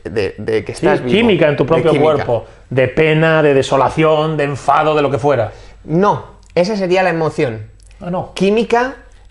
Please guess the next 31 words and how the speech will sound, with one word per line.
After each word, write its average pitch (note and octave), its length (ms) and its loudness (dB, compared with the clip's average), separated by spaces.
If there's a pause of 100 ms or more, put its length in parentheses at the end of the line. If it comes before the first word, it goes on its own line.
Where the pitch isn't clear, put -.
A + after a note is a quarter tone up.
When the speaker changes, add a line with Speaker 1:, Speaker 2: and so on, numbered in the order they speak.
(160)
Speaker 1:
de C#3+ 300 0
cosas G#3 340 -2
que - 220 -2
físicamente, G3+ 1040 -4 (640)
que D3+ 100 0
tienen E3+ 240 0
una F#3 180 0
representación D#3+ 520 0
física. C3 640 -4 (480)
Cosas F3 280 0
con D3+ 220 0
temperatura, D#3 800 0
con C#3 180 0
dolor, D#3+ 420 4
Speaker 2:
Ah, G3+ 280 2
ya, D#3 60 0
Speaker 1:
con D#3+ 100 4
Speaker 2:
ya, D#3 60 4
ya. D#3 40 4
Speaker 1:
movimiento, E3 880 2
con C#3+ 220 2
Speaker 2:
Latidos C#3+ 180 4 (180)
del - 100 4
Speaker 1:
vibración, E3 120 2
Speaker 2:
corazón, D#3 640 2
Speaker 1:
latidos D#3+ 460 2
del D#3+ 120 4
corazón. D3 260 0
Speaker 2:
respiración. D#3 800 2
Speaker 1:
Eso D3+ 360 0
es. - 220 -6